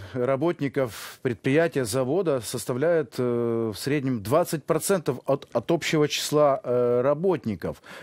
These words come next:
Вот как вы считаете, реальны ли эти цифры? И если да, то, ну, на самом деле, э, с одной стороны, нужна промышленность, да, для поддержания В П К, с другой стороны, нужны люди. Как вот это все будет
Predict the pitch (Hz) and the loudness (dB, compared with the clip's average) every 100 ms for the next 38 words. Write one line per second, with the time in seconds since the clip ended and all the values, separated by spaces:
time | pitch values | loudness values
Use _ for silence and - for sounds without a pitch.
0 | 139 - 104 110 113 - 147 156 165 - | -12 -4 -2 0 -2 2 2 4 0 -2
1 | - 170 131 127 131 147 156 139 131 127 | 2 4 4 4 4 2 2 0 2 0
2 | 127 107 - 113 - 120 120 123 120 127 | -2 -4 -2 -2 0 -2 0 0 2 2
3 | 131 135 123 113 127 - 113 117 110 110 | 0 0 0 2 2 2 0 0 0 -2
4 | 110 120 113 113 120 110 - - - - | -2 -2 0 0 0 -2 -8 -18 -16 -4
5 | 110 110 113 117 117 117 117 104 _ _ | 0 2 2 2 2 2 0 -4 _ _
6 | _ _ _ - 147 139 165 - 143 139 | _ _ _ -2 2 4 2 2 0 2
7 | 135 135 120 165 165 160 139 131 131 127 | 0 0 0 -2 0 0 0 -2 -4 -4
8 | 110 151 190 139 131 117 120 127 117 113 | 0 0 0 -2 -4 -2 -2 -2 -2 -2
9 | 110 110 110 104 95 110 117 113 120 113 | -2 -4 -2 -2 -2 -2 -2 -2 -2 0
10 | 120 120 123 135 143 147 170 175 110 95 | 0 0 0 0 2 2 2 2 0 0
11 | 147 170 175 165 165 147 156 135 127 123 | 0 0 -2 -2 -4 -2 -2 0 -2 -4